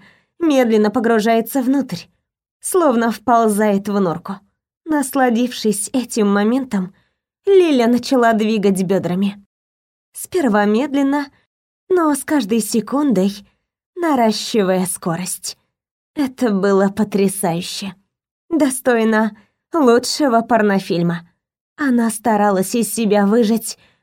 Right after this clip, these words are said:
максимум мастерства. После этого он не захочет ни одну молодуху, даже такую красотку, как та медсестра. Она двигалась на нем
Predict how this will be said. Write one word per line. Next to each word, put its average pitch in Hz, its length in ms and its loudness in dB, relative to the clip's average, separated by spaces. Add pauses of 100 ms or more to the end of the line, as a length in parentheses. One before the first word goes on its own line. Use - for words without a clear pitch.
максимум 233 840 2
мастерства. 202 800 -2 (520)
После 302 420 -2
этого 190 320 -2 (360)
он 349 220 2
не 285 120 0
захочет 269 540 -2
ни 254 140 0
одну 240 300 2
молодуху, 226 580 -2 (540)
даже 339 300 0
такую 302 380 0
красотку, 233 600 -6 (500)
как - 260 -8
та 262 220 0
медсестра. 202 760 -2 (680)
Она 311 260 2
двигалась 247 540 0
на 269 160 0
нем 233 320 -2